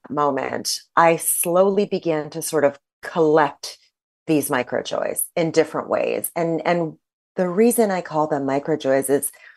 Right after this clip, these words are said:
is not because they're small, but simply because they are easily attainable and they are in front of us at any particular moment. So,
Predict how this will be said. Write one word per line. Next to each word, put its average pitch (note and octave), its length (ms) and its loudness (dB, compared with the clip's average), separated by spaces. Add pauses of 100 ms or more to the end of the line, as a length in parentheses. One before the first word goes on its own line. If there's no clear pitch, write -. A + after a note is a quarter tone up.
(340)
is F3+ 140 2
not F#3+ 240 4
because G3+ 280 2
they're D#3+ 120 2
small, D3+ 480 2
but G#3+ 220 0
simply F#3+ 400 -2
because E3+ 480 -2
they D3+ 160 6
are C#3 240 4
easily D#3 560 0
attainable D#3 1000 0
and E3 160 -4
they D#3 140 4
are D3+ 120 4
in D3 200 -4
front D3+ 420 -4
of F#3 120 -2
us F3+ 240 0
at D#3+ 80 0
any C#3+ 180 -2
particular B2+ 800 -4 (400)
moment. D#3 560 4
So, D3 560 4